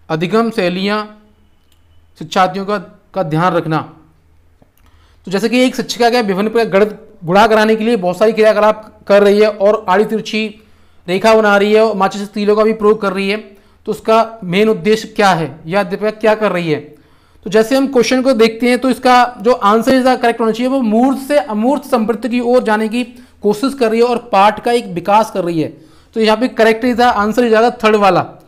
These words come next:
नेक्स्ट क्वेश्चन देखते हैं। वीडियो को like and share करते साथ ही साथ में चैनल को सब्सक्राइब कर लें, जिससे आ-, आपको वीडियो मिलती रहेंगी, बेल आइकन को प्रेस कर लेंगे। तो नेक्स्ट क्वेश्चन देखते हैं,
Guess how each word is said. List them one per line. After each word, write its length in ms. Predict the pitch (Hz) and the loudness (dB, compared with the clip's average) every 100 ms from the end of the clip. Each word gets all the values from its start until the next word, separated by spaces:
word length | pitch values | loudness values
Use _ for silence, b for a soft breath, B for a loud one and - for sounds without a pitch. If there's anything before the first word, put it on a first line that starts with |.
| b b b b _ _ | b b b b _ _
नेक्स्ट 260 | 156 170 214 | -2 0 0
क्वेश्चन 200 | 247 240 | 0 0
देखते 200 | 233 247 | -2 -2
हैं। 100 | 247 | -2
वीडियो 200 | 214 214 | -2 0
को 100 | 240 | 0
like 280 | 220 190 208 | 2 2 2
and 160 | 240 240 | -2 2
share 140 | 226 | 4
करते 180 | 226 220 | 4 2
साथ 120 | 226 | 0
ही 60 | 202 | 2
साथ 160 | 220 220 | 0 0
में 200 | 226 233 | -4 -2
चैनल 220 | 214 214 | -2 -2
को 80 | 226 | -2
सब्सक्राइब 420 | 220 - 214 220 | -2 0 2 2
कर 80 | 208 | 0
लें, 180 | 220 220 B B B 165 | -2 -4 B B B -16
जिससे 280 | 156 208 214 - _ | -6 -4 -4 -8 _
आ-, 40 | - - _ _ _ _ _ _ _ _ - | -14 -14 _ _ _ _ _ _ _ _ -8
आपको 200 | - - | -6 -4
वीडियो 240 | 175 190 214 | -2 0 0
मिलती 220 | 220 233 | 0 0
रहेंगी, 260 | 202 214 | 0 -2
बेल 160 | 226 185 | -2 0
आइकन 120 | 190 | 0
को 60 | 208 | 0
प्रेस 240 | 202 202 | 0 0
कर 140 | 226 202 | 0 0
लेंगे। 180 | 208 | 0
तो 1040 | 233 - _ _ _ _ _ _ _ _ 190 | -4 -12 _ _ _ _ _ _ _ _ -2
नेक्स्ट 140 | 208 | 0
क्वेश्चन 200 | 254 247 | 2 2
देखते 220 | 247 247 | 2 2
हैं, 160 | 247 247 | 0 0